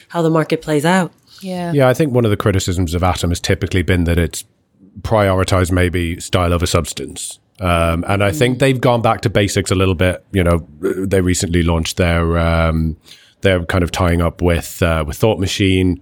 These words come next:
Speaker 3: from a core banking perspective. You know, I mean, they've actually very quietly gone about building up one point six billion in, in customer
Speaker 2: Mm.
Speaker 3: deposits. Um, so it'll be interesting to see how this one plays out.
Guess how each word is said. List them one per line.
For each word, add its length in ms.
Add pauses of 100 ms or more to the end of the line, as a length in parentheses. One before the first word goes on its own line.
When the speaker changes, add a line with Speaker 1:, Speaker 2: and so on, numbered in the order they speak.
(100)
Speaker 3:
from 120
a 40
core 180
banking 320
perspective. 760 (300)
You 180
know, 200
I 60
mean, 140
they've 120
actually 260
very 240
quietly 380
gone 160
about 240
building 260
up 160
one 140
point 240
six 200
billion 440
in, 140
in 160
customer 360
Speaker 2:
Mm. 60
Speaker 3:
deposits. 560 (520)
Um, 760
so 140
it'll 80
be 120
interesting 320
to 80
see 100
how 80
this 160
one 120
plays 200
out. 160